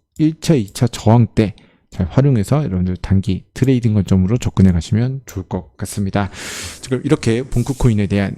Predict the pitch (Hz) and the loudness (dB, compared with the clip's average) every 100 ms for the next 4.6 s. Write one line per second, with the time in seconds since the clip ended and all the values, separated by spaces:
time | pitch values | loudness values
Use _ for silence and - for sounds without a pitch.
0 | - - 110 131 113 104 98 95 92 92 | -10 -2 0 0 0 -2 -2 -4 -4 -6
1 | 95 - 123 113 95 101 98 117 151 147 | -6 -6 -4 0 0 0 -2 -2 -4 -6
2 | - 156 156 151 139 107 127 135 - 95 | -2 -2 -2 -4 -4 -4 -4 -6 -6 -6
3 | 107 147 - 120 123 123 123 127 - 151 | -4 -8 -8 -6 -2 -4 -4 -8 -2 -2
4 | 120 104 - - 110 107 | -2 -6 -6 -2 -2 -2